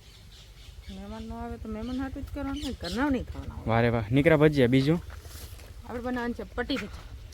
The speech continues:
Speaker 2: વાહ, વાહ, વાહ, વાહ.
Speaker 1: પટ્ટી ભજીયા બનાવવાના છે, ગોળ ભજીયા બનાવવાના છે અને બટેટાના બનાવવાના છે.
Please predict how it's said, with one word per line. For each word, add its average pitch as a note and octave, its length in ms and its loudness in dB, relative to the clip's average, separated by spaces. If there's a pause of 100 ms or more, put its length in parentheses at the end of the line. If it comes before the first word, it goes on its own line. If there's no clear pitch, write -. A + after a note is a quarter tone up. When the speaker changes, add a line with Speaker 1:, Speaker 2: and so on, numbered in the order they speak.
(480)
Speaker 2:
વાહ, G3+ 340 10
વાહ, C3 280 6
વાહ, G#2+ 260 0
વાહ. G2 160 -2
Speaker 1:
પટ્ટી G#3 160 -4
ભજીયા G3+ 180 -8
બનાવવાના G3 380 -8
છે, G3 200 -10
ગોળ F#3+ 320 -10
ભજીયા F#3+ 300 -10
બનાવવાના F#3 440 -8
છે F#3+ 300 -12 (400)
અને F3 440 -12 (180)
બટેટાના F#3 480 -12
બનાવવાના F3 480 -12
છે. F#3+ 180 -16